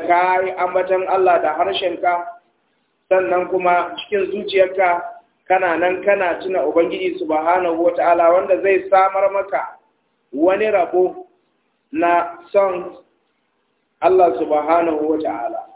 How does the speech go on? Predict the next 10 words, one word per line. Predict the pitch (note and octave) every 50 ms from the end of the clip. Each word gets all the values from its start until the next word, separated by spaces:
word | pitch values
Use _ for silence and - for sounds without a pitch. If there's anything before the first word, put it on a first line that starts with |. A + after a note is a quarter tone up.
| - _ _ -
ya | C3 C3+ C3+ D3+
zama | D#3 D#3+ D#3+ D#3 D3+ D3+ D3 D3+ -
kai | E3 E3 E3 D#3+ D#3+ - G3+
koyo | G3 G3+ G#3 G#3+ G#3
shi | - - - -
kana | F3+ F3 E3 D#3 D3
jin | D3+ C#3+ C3+
kana | D#3 D3+ C#3+ C3+ C3+ - -
son | C3+ C3 -
Allah. | A#2+ A#2+ A#2 A#2 - -